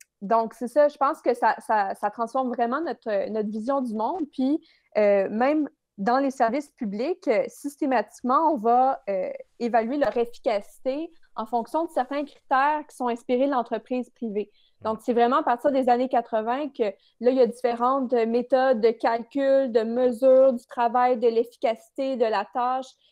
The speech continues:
Speaker 1: qui sont introduits dans le secteur de la santé puis de, le secteur de l'éducation. Euh, puis, euh, en santé aussi, après, il y a eu toute la méthode Lean, là, je sais pas
Speaker 2: Oui.
Speaker 1: si t'en as entendu parler, mais c-, en fait,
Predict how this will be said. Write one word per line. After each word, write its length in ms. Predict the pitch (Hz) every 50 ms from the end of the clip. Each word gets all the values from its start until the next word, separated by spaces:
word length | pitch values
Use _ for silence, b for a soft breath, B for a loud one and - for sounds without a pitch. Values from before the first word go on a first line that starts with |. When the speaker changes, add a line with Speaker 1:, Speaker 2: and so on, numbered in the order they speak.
| _ _ _
Speaker 1:
qui 80 | -
sont 140 | - 269 254
introduits 600 | 247 240 240 - 247 233 214 208 214 240 269 269
dans 180 | 247 269 262 262
le 80 | 269
secteur 360 | - 277 233 226 254 254 262 262
de 40 |
la 140 | 277 220 220
santé 500 | - - 240 226 220 - 269 277 285 262 -
puis 100 | - 214
de, 300 | 196 226 208 196 180 - 185 190 -
le 140 | 214 220 214
secteur 380 | - 220 208 - 247 247 254
de 80 | 226 240
l'éducation. 800 | 220 226 226 - - - 240 196 190 - - - 226 233 330 415 - b b b b b b _ -
Euh, 360 | 208 202 202 190 185 190 180 - - - - - - _ _ _
puis, 260 | - - 226 220 220
euh, 260 | 208 185 180 175 - - - - _
en 140 | 214 202 202
santé 360 | - - 208 208 - - 302
aussi, 240 | 269 240 - - 277
après, 280 | 240 240 - 262 247
il 80 | 247 226
y 40 | 247
a 40 | 240
eu 80 | 240
toute 140 | - 285 -
la 120 | 277 240
méthode 320 | 226 233 247 - 240 233 202
Lean, 400 | 214 220 240 262 285 320 320 285
là, 120 | 277 269 262
je 100 | - 220
sais 140 | - - 220
pas 140 | - 262 262
Speaker 2:
Oui. 60 | 226
Speaker 1:
si 60 | 240
t'en 160 | 254 240 233
as 40 | 220
entendu 300 | 220 - 233 214 202 - -
parler, 340 | 247 214 214 226 262 330 - b b b b b -
mais 100 | 214 214
c-, 100 | 214 _ _ -
en 200 | 202 208 196 202
fait, 220 | - - - -